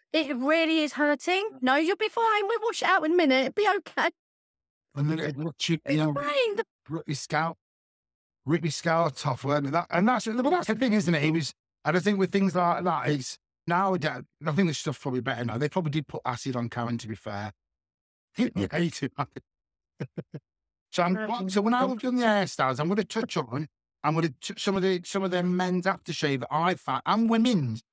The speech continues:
Speaker 2: which I was surprised
Speaker 1: <laughs>
Speaker 2: at, 'cause I didn't realise it was that. But they used to, for women, they had Obsession by Calvin Klein.
Speaker 1: That was the most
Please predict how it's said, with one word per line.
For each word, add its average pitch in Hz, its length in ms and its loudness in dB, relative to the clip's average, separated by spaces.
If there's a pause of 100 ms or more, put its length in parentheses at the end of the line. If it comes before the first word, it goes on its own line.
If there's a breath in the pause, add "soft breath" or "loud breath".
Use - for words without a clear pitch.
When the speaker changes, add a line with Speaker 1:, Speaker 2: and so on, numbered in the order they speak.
Speaker 2:
which 185 200 0
I 214 60 4
was 202 120 -2
surprised 233 580 0
Speaker 1:
<laughs> 117 40 -8
Speaker 2:
at, 180 240 0 (420)
'cause 175 160 0
I 196 140 4
didn't 185 200 -4
realise 175 300 2
it 175 80 0
was 165 100 -4
that. 180 180 2
But 160 100 -2
they 175 80 2
used 196 300 0
to, 233 100 -2 (280)
for 180 100 -4
women, 170 360 2
they 156 60 2
had 160 260 2
Obsession 156 680 -2
by 127 160 0
Calvin 143 480 0
Klein. 143 480 -2
Speaker 1:
That 247 160 0
was 240 140 -6
the 220 80 -2
most 233 340 2